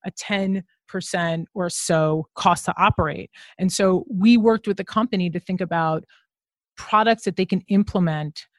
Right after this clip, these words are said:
for their franchisee locations. And we had to be very careful about which products to recommend based on the payback and based on the returns. 'Cause again, these are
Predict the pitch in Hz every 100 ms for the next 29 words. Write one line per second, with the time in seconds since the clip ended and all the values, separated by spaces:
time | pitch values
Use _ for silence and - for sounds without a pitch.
0 | _ _ 185 175 - 185 190 185 175 175
1 | 170 175 185 - 156 180 202 220 208 185
2 | 190 214 214 226 254 160 165 160 160 180
3 | 180 - - 170 175 180 - 165 156 170
4 | 170 196 165 160 156 - 160 - 185 180
5 | 170 170 165 165 - 156 170 - 247 180
6 | 170 - 202 202 190 160 175 175